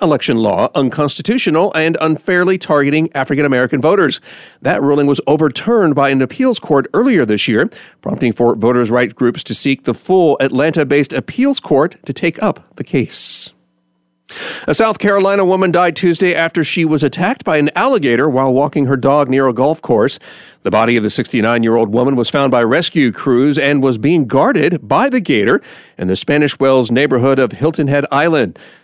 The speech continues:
The ten-foot alligator was safely removed and the woman's body was recovered. An autopsy is scheduled for later today. In February, a Florida woman was similarly killed by a gator while walking her dog along a golf course.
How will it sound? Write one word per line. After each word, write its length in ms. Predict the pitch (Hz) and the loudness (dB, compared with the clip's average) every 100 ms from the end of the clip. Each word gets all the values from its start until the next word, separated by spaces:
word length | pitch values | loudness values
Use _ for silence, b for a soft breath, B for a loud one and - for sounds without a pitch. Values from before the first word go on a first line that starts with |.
| B | B
The 60 | - | -4
ten-foot 360 | 107 98 113 | -4 0 -2
alligator 380 | 107 110 107 107 | 0 0 2 2
was 160 | 104 - | 2 0
safely 340 | 160 190 156 | 0 2 2
removed 400 | 123 117 131 170 | 2 4 2 2
and 100 | 123 | 2
the 60 | 117 | 2
woman's 260 | 135 127 | 2 0
body 280 | - 127 131 | 0 0 2
was 260 | 117 135 - | 0 0 -2
recovered. 600 | 110 - 151 127 135 B B B | -4 0 2 2 0 B B B
An 100 | 98 | -4
autopsy 500 | 110 139 135 127 147 | -2 0 0 0 -2
is 120 | 104 | -2
scheduled 340 | - 156 147 135 | -2 -2 0 0
for 120 | 151 | 0
later 260 | 143 247 196 | 2 2 0
today. 400 | 135 113 95 - b b | 2 2 0 -8 b b
In 120 | - 98 | -10 -2
February, 560 | 208 240 170 127 143 | 0 2 2 2 2
a 140 | - 147 | 0 -2
Florida 360 | - 240 311 | 0 2 2
woman 300 | 240 135 151 | 2 2 2
was 220 | 147 147 - | 0 0 -2
similarly 540 | - 277 262 185 127 | -2 0 2 2 0
killed 420 | - 147 135 175 | 0 0 2 2
by 160 | 156 147 | 2 0
a 140 | 139 | 0
gator 420 | 120 156 208 156 147 | 0 0 2 2 2
while 260 | 131 131 | 2 0
walking 420 | 117 156 156 151 | 0 0 0 -2
her 120 | 127 156 | 0 -2
dog 480 | 131 196 160 147 B B B B B | 0 2 2 0 B B B B B
along 420 | 90 113 139 147 | -2 0 2 0
a 240 | 139 139 | 0 -2
golf 280 | 107 143 190 | 0 -2 -2
course. 580 | - 135 80 - - - | 0 0 0 -4 -6 -8